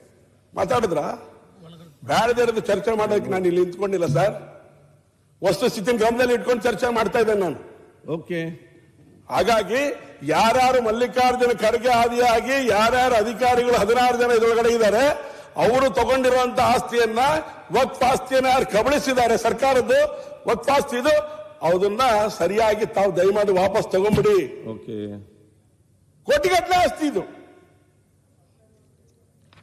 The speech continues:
Speaker 1: ಇದು ಮೊದಲನೇದು. ಅದಕ್ಕೆ ಹೇಳಿದ್ರೆ ಮಲ್ಲಿಕಾರ್ಜುನ್ ಖರ್ಗೆ ಹೆಸರು ಹೇಳುತ್ತೆ ಇಲ್ಲ, ಅವ್ರು ಇರ್ಬೇಕಿತ್ತು ಪ್ರಿಯಾಂಕಾ ಅವರು. ಮನೆ ಅಧ್ಯಕ್ಷರೇ, ಆಕ್ಟ್ ಆಗಿದೆ,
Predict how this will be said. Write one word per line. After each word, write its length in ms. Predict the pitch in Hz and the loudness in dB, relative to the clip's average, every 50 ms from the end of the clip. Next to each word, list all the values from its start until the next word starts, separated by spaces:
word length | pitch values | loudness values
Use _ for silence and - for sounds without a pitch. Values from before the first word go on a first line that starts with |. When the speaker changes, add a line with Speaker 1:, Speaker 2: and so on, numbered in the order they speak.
| - | -4
Speaker 1:
ಇದು 140 | 226 254 254 220 | -2 0 2 2
ಮೊದಲನೇದು. 600 | 214 220 247 240 233 202 165 - - - - - - - - - - _ _ _ _ _ _ _ _ _ _ _ _ _ _ _ - | 2 4 2 2 2 0 -2 -4 -8 -14 -18 -20 -20 -20 -20 -20 -20 _ _ _ _ _ _ _ _ _ _ _ _ _ _ _ -10
ಅದಕ್ಕೆ 200 | 165 214 208 269 | -8 -4 0 2
ಹೇಳಿದ್ರೆ 260 | 269 269 269 269 - | 2 4 2 2 0
ಮಲ್ಲಿಕಾರ್ಜುನ್ 520 | 180 185 208 233 208 247 247 247 254 240 - | 0 -2 -2 -2 0 0 2 2 2 0 2
ಖರ್ಗೆ 260 | 233 240 247 240 240 | 0 0 2 2 2
ಹೆಸರು 200 | 247 208 - 247 | 2 2 2 2
ಹೇಳುತ್ತೆ 240 | 240 240 220 240 220 190 196 180 175 170 190 | 2 2 0 0 -2 0 0 0 0 0 0
ಇಲ್ಲ, 100 | 226 269 269 262 240 190 175 151 143 | 2 2 2 2 2 0 -2 -2 -2
ಅವ್ರು 160 | 156 165 170 | -2 0 0
ಇರ್ಬೇಕಿತ್ತು 480 | 185 196 240 262 247 247 254 214 220 185 | 0 2 2 0 0 0 -2 -4 -4 -2
ಪ್ರಿಯಾಂಕಾ 420 | 170 180 180 190 202 185 151 208 | 0 2 2 2 2 0 0 0
ಅವರು. 180 | 170 139 123 - - - - - - - - _ _ _ _ _ _ _ _ _ _ _ _ _ _ _ - - - - - - - - - _ _ _ _ _ _ _ _ _ _ _ _ _ _ _ - | -2 -2 -4 -8 -14 -18 -20 -20 -20 -20 -20 _ _ _ _ _ _ _ _ _ _ _ _ _ _ _ -20 -20 -20 -20 -20 -20 -20 -20 -20 _ _ _ _ _ _ _ _ _ _ _ _ _ _ _ -4
ಮನೆ 160 | 170 185 208 | -2 2 2
ಅಧ್ಯಕ್ಷರೇ, 460 | 208 196 202 214 - - - 202 220 - - - - - - - - - - - _ _ _ _ _ _ - - - - - _ _ _ _ - | 2 2 2 0 -2 0 0 0 0 0 -2 -6 -14 -18 -20 -20 -20 -20 -20 -20 _ _ _ _ _ _ -20 -20 -20 -20 -20 _ _ _ _ -2
ಆಕ್ಟ್ 280 | 156 180 175 - - | 0 0 0 0 0
ಆಗಿದೆ, 400 | 175 175 175 165 175 165 170 175 | 0 0 0 0 0 2 2 2